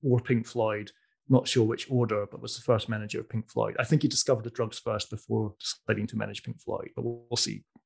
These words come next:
And he often said that what happened with Napster was copyright stands for the right to copy. That's what the word is. What happens when you lose that right to copy? And what Napster did was it took that right to copy away. So it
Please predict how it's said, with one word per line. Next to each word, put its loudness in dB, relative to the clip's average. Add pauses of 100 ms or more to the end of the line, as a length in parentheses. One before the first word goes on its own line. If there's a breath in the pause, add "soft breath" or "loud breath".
(120)
And 8
he 12
often 6
said 0
that -6
what -2
happened -2
with -4
Napster -4
was -2 (540 soft breath)
copyright 4
stands 2
for -16
the -8
right -4
to -12
copy. 0 (280)
That's -8
what 2
the 2
word 6
is. -8 (100)
What 4
happens 2
when 6
you 2
lose 2
that -6
right -8
to -18
copy? -10
And -2
what 2
Napster 4
did -8
was -10
it -8
took 4
that 4
right -4
to -12
copy -4 (180)
away. 4 (300)
So 6
it 4